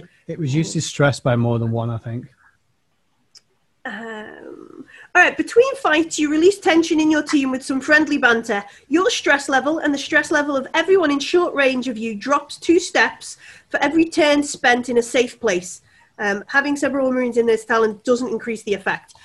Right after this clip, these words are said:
Speaker 2: All right, so I think everybody with, um,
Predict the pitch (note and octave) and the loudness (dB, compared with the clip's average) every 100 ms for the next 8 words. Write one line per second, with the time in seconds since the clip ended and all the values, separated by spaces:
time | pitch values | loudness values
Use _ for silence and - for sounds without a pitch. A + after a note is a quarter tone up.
0 | - _ C#4 C4 - E4+ F4+ F#4 G4+ F#4+ | -20 _ 0 0 0 0 0 2 2 2
1 | F#4 G4+ F4+ E4+ D#4 D#4 D#4 D#4 C#4 C4+ | 2 4 4 4 0 0 0 2 4 4
2 | C4+ C4+ | 2 -4